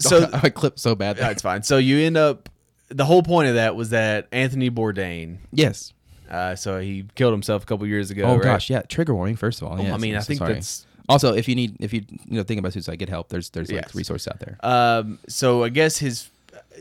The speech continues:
Speaker 1: the Discovery Channel or who-, whoever
Speaker 2: He is
Speaker 1: he works
Speaker 2: deceased
Speaker 1: for.
Speaker 2: is what the, the
Speaker 1: Yeah,
Speaker 2: point of
Speaker 1: so
Speaker 2: it was,
Speaker 1: the,
Speaker 2: yes.
Speaker 1: whoever he works for or worked for has the technology to where they're going to continue his show.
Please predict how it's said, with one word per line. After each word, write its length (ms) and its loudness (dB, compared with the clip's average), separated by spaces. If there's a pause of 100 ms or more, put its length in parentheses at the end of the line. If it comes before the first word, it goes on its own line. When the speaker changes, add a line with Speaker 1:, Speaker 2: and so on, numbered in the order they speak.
(320)
Speaker 1:
the 140 -2
Discovery 440 2
Channel 400 2
or 100 4
who-, 180 4
whoever 260 6
Speaker 2:
He 80 8
is 80 6
Speaker 1:
he 100 2
works 140 4
Speaker 2:
deceased 220 2
Speaker 1:
for. 60 -2
Speaker 2:
is 80 -4
what 160 -2
the, 120 -2
the 140 -4
Speaker 1:
Yeah, 60 -4
Speaker 2:
point 120 0
of 60 -6
Speaker 1:
so 100 0
Speaker 2:
it 60 -2
was, 100 -2
Speaker 1:
the, 120 -4
Speaker 2:
yes. 120 -4
Speaker 1:
whoever 320 0
he 100 0
works 360 -2
for 280 -4
or 100 -2
worked 280 -2
for 520 -6 (600)
has 520 -4
the 120 -4
technology 760 0
to 120 -8
where 180 -2
they're 120 -4
going 320 -2
to 120 -2
continue 560 0
his 240 4
show. 560 2